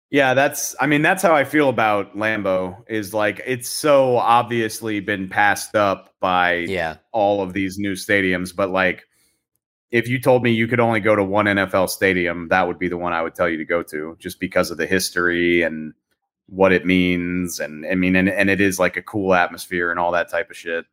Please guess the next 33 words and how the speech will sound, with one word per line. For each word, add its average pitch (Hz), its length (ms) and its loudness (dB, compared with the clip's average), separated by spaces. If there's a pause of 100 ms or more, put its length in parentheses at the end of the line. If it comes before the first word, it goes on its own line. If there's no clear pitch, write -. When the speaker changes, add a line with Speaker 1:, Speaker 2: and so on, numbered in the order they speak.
(420)
Speaker 2:
I 85 180 0
feel 135 100 4
Speaker 1:
Um, 120 60 0
Speaker 2:
the 120 60 4
Speaker 1:
but 85 100 4
Speaker 2:
exact 107 340 2
same 101 260 -2
way 90 300 0
about, 80 500 -4 (200)
uh, 78 400 -4 (100)
Lambeau 80 380 -4
as 73 120 -10
I 80 80 -6
do 76 200 -8
about 76 300 -6
Notre 78 240 -6
Dame 76 200 -8
Stadium. 73 460 -10 (480)
You, 95 140 -4
when 98 100 0
you're 92 120 2
walking 101 340 4
around 95 360 2
it, 98 160 2
you 98 140 -6
can 95 160 -6
just 87 260 -6
tell 92 500 0 (240)
that 85 260 0 (340)
how 104 200 0
they've 85 320 -6
built 101 360 0
up. 101 280 2